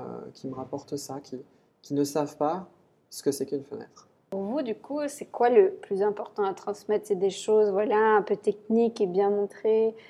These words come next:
Speaker 2: cetera, ou plutôt des choses, euh, de la vie, euh,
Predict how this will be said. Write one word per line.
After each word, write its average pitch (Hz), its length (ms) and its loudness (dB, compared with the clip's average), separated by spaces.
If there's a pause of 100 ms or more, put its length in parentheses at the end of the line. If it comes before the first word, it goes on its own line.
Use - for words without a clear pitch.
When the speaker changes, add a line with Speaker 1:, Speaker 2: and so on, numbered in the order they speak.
(220)
Speaker 2:
cetera, 233 680 4
ou 214 60 8
plutôt 214 340 2
des 196 260 8
choses, 196 360 -2
euh, 185 340 -6
de 180 100 -6
la 185 180 -6
vie, 226 680 -2
euh, 190 140 -2